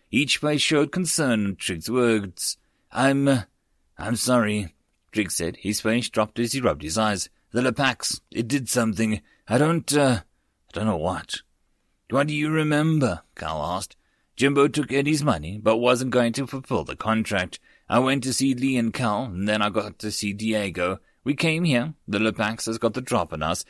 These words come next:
and I went out to see if I could slow them down. One of them sneaked up on me and, uh, and then something,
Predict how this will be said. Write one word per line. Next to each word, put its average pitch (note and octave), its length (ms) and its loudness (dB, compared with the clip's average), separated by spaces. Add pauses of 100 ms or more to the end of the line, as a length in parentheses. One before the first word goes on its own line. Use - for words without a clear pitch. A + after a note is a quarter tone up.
(140)
and - 80 0
I D3+ 120 4
went E3+ 280 0
out D3 220 4
to D3+ 100 0
see C#3+ 160 -2
if C3+ 140 -4
I C3 100 4
could D3+ 160 -2
slow F#2+ 240 0
them D#2 180 -10
down. G#2 500 0 (420)
One A#2 180 0
of B2 80 0
them B2 160 0
sneaked C3 320 -2
up B2 160 2
on B2 80 0
me A#2+ 140 4
and, A#2+ 280 2
uh, A#2+ 280 2 (580)
and G#2 100 -2
then B2+ 140 0
something, B2+ 420 0